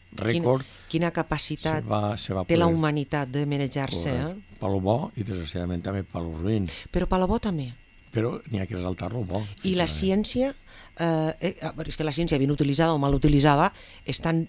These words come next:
Speaker 1: constructiva com destructiva, no?
Speaker 2: Correcte.
Speaker 1: Entonces, però tindre-la com algo, oh, quotidiano. I, clar, a la ciutat sí teníem ixa càtedra. Per tant, se decidís començar
Speaker 2: <clears throat>
Speaker 1: a,
Speaker 2: Efectivament.
Speaker 1: a, a portar-la a llocs, no?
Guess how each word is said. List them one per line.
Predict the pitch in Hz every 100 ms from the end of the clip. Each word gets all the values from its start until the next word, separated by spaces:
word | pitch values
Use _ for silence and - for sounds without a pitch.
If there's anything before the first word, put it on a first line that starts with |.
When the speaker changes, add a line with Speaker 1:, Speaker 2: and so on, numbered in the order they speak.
| -
Speaker 1:
constructiva | 175 156 170 151 160 156
com | 151 147
destructiva, | 135 - 123 - 196 196
no? | 131 175 196
Speaker 2:
Correcte. | - 80 82 82 85 82 -
Speaker 1:
Entonces, | 151 151 143 156 151 175 175 - -
però | - 160 151
tindre-la | - 170 185 220 226 220 - - -
com | 147 147
algo, | 147 156 190 190
oh, | 180 160 147
quotidiano. | - 160 151 151 139
I, | 123
clar, | 160 156
a | 113 -
la | 160
ciutat | - 160 180 -
sí | - 214
teníem | 180 127 117 147
ixa | 160 131
càtedra. | 120 117 143 170 - - -
Per | - 170 165
tant, | 160 151
se | 160
decidís | 151 - 175 220 - - - - -
començar | 175 123 101 - 120
Speaker 2:
<clears throat> |
Speaker 1:
a, | - - -
Speaker 2:
Efectivament. | 107 156 147 135 135 76
Speaker 1:
a, | 127 131 127 123 123 -
a |
portar-la | 139 151 - 135 120
a | 113
llocs, | 107 104 -
no? | 151 208